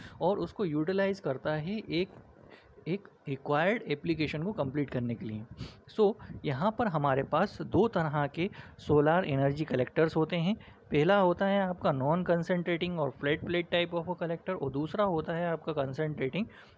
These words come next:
और focusing type of collector। So सबसे पहले जो है आपका यहाँ पर वो है आपका non concentrating और flat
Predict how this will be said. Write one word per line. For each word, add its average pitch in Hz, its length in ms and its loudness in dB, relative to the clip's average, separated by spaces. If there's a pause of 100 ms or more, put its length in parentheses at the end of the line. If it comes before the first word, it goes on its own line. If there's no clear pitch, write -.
और 190 140 4
focusing 175 540 -2
type 127 260 2
of 190 200 2 (340)
collector। 120 360 -2 (480)
So 247 180 2
सबसे - 320 0
पहले 202 380 2
जो 175 160 4
है 156 140 4
आपका 135 320 0
यहाँ 127 260 2
पर 180 180 4
वो 147 200 2
है 156 160 4
आपका 135 280 2
non 165 360 2
concentrating 151 760 0
और 214 120 -2
flat 160 240 -2